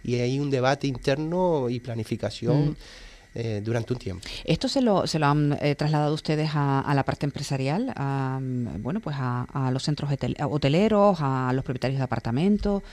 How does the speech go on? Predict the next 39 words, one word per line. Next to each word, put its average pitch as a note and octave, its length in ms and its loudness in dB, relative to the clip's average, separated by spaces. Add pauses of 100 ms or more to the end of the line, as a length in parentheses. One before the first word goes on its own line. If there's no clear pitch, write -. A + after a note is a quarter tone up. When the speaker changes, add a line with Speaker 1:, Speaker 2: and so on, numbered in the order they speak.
(120)
Speaker 2:
¿Se D3+ 220 2
ha, D3 120 0
se E3+ 140 -2
ha - 20 -4
trasladado, F#3 480 -2
concejal? E3 580 0
No D#3+ 80 2
sé D#3+ 180 0
qué, D3+ 280 2 (320)
no E3 80 4
sé - 80 6
si C#3+ 60 4
Speaker 1:
Oficialmente E3+ 500 8
Speaker 2:
anteriormente - 60 8
Speaker 1:
no, C#3+ 340 6
Speaker 2:
no. - 80 -10
Speaker 1:
pero C3 220 4
se B2 160 2
habla. A2 260 2
Yo A#2 260 2
en A#2 80 0
las A2 120 0
visitas, A#2+ 480 -4
pues, A2+ 160 -4
conversamos C3 760 -2
y, B2+ 460 0
y A2 140 -4
se, G#2 420 -4
y - 100 -6
se - 160 -2
habla. A#2 300 -2
Y A#2 100 -2
bueno, C#3+ 260 -2
yo A#2 200 -2
creo C#3 180 4
que B2+ 160 -2
en A#2 140 -4
radio C3+ 320 0
ya, C3+ 340 0